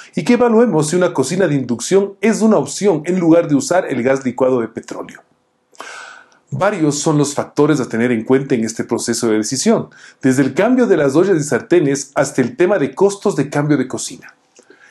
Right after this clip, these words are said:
Es claro que la decisión no es sencilla, sin embargo, te invito a que evalúes las ideas no desde la posición particular, sino que las lleves a sumar esfuerzos pequeños para alcanzar beneficios globales.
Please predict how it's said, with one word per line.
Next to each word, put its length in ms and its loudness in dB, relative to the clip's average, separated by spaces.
Es 140 0
claro 340 0
que 80 -2
la 100 4
decisión 460 0
no 80 2
es 80 0
sencilla, 480 -4
sin 220 4
embargo, 460 0
te 80 0
invito 520 0
a 120 -2
que 100 2
evalúes 400 4
las 220 2
ideas 320 2
no 140 4
desde 260 2
la 100 0
posición 400 -2
particular, 640 -2
sino 320 0
que 120 0
las 200 0
lleves 340 2
a 60 0
sumar 340 0
esfuerzos 580 0
pequeños 440 0
para 160 2
alcanzar 540 0
beneficios 520 -4
globales. 600 -8